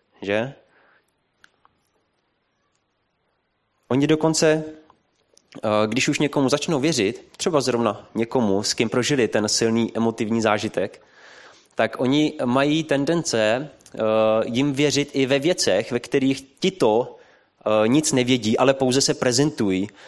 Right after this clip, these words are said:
jakože něco umí. Dám příklad. Pro-, prožiju prostě, eh,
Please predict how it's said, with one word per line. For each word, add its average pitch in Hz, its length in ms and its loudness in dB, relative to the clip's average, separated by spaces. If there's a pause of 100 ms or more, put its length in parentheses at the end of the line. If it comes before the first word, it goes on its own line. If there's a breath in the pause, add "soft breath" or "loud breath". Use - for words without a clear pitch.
(180 loud breath)
jakože 110 300 -2
něco 113 320 0
umí. 98 260 0 (240 loud breath)
Dám 113 200 2
příklad. 110 520 -4 (280 loud breath)
Pro-, 123 200 0
prožiju 123 520 4
prostě, 127 320 0
eh, 120 300 0